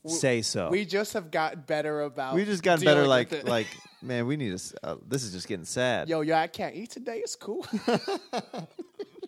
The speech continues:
Speaker 1: don't need to talk about it on the podcast. I just, I just can't eat today. <laughs>
Speaker 2: Overall, good two thousand fifteen?
Speaker 1: I would
Speaker 2: You happy
Speaker 1: say
Speaker 2: with it?
Speaker 1: I, I, I, I'm happy. I'm,
Speaker 2: Mm-hmm.
Speaker 1: I, but I will say if what happened to me this year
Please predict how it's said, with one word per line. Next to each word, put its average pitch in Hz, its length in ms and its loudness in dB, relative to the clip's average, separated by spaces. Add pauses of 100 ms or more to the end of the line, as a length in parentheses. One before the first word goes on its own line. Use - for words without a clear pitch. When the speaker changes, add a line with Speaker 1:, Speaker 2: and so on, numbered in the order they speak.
(920)
Speaker 1:
don't 202 120 -4
need 156 100 0
to 139 80 -8
talk 143 200 -2
about 139 220 0
it 131 40 0
on 127 80 -6
the - 60 -18
podcast. 143 540 -4
I 175 40 -8
just, 170 320 -10
I 180 100 -6
just 170 200 -14 (200)
can't 190 180 -10
eat 370 140 -14
today. 123 320 -12 (460)
<laughs> - 460 -10
Speaker 2:
Overall, 143 440 6
good 143 200 -2
two 151 120 -2
thousand 143 260 0
fifteen? 147 440 -6
Speaker 1:
I 143 120 0
would 160 120 2
Speaker 2:
You 135 60 2
happy 135 180 6
Speaker 1:
say 147 80 4
Speaker 2:
with 147 140 2
it? 156 120 0 (100)
Speaker 1:
I, 165 260 6
I, 156 180 4
I, 143 400 2
I'm 139 80 -2
happy. 113 420 -8 (140)
I'm, 117 360 -8
Speaker 2:
Mm-hmm. 107 160 -10 (100)
Speaker 1:
I, 113 460 -8 (380)
but 143 180 0
I 135 60 2
will 151 200 2
say 160 340 2
if 139 120 -2 (180)
what 123 260 -4
happened 143 340 -2
to 139 40 -8
me 131 120 -6
this 135 280 -4
year 151 280 -4